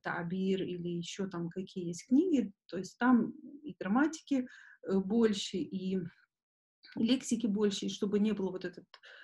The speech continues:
напор лексических единиц у вас одним, м, как бы таким, э, как бы ливнем на вас не, эм, э, не спустился, поэтому обратите внимание, да, на вот эти лексические обороты, слова, э,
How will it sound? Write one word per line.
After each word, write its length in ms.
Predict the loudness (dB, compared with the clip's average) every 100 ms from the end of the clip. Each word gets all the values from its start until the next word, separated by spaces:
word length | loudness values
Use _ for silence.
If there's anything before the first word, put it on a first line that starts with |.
| -6 0
напор 560 | 2 2 2 2 2
лексических 880 | 0 -4 -4 -4 -6 -2 0 0 -4 -4
единиц 680 | -2 2 6 6 4 2
у 40 | -6
вас 220 | -6 -4
одним, 320 | -2 0 0 -2 -2
м, 240 | -4 -4
как 240 | -8 -8 -6
бы 120 | -6
таким, 480 | -6 -2 2 2 0 -8 -20 -20 -20 -16 -6
э, 500 | -2 -2 -2 -4 -6 -6 -10 -16 -20 _ _ -20 -20 -20 -20 -6 0
как 140 | 6
бы 100 | 10
ливнем 500 | 12 12 12 10 8
на 100 | 6 6
вас 300 | 4 4 4
не, 280 | 6 6 4
эм, 680 | 0 -6 -6 -6 -6 -6 -10 _ _ _ -8
э, 500 | -4 0 2 2 4
не 140 | 6 6
спустился, 640 | 4 0 2 2 4 0 -2
поэтому 440 | -2 0 2 2
обратите 460 | 0 -2 -4 -6 2
внимание, 460 | 4 8 8 6
да, 160 | 4 0
на 220 | 0 -2 -6
вот 160 | -8
эти 200 | -8 -6
лексические 1040 | -6 -4 -6 -6 -4 -4 -4 -6 0 2 2
обороты, 840 | 0 2 4 4 4 0 2 0
слова, 600 | -6 -8 -4 -2 -2
э, 40 | -6